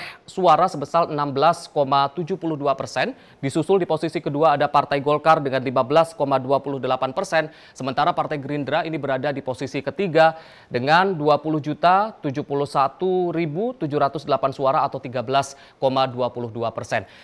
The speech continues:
Selanjutnya, kita akan melihat berita terkait dengan, eh, salah satu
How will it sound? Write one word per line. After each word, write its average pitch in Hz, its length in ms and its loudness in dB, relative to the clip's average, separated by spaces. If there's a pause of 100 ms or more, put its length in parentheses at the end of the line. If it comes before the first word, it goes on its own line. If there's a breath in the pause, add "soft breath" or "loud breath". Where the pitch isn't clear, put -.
Selanjutnya, 156 480 0
kita 180 240 2
akan 175 480 0
melihat 156 480 0
berita 156 560 2
terkait 151 400 -2
dengan, 143 480 -2
eh, 123 440 -2 (200)
salah 175 280 2
satu 233 520 0